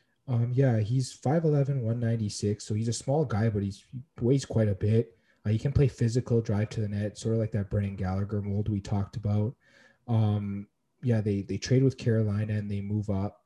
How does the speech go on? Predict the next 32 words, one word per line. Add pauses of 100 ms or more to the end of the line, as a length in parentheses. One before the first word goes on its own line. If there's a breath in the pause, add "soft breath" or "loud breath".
(100)
Uh,
Nashville
does
to
get, (260)
uh, (400 soft breath)
Leroux. (400)
Um, (120)
and
he,
as
a
forward,
he
can
outmatch
defenders
down
low,
even
with
his
size,
'cause
he
has
that
weight
and
he
plays
physical.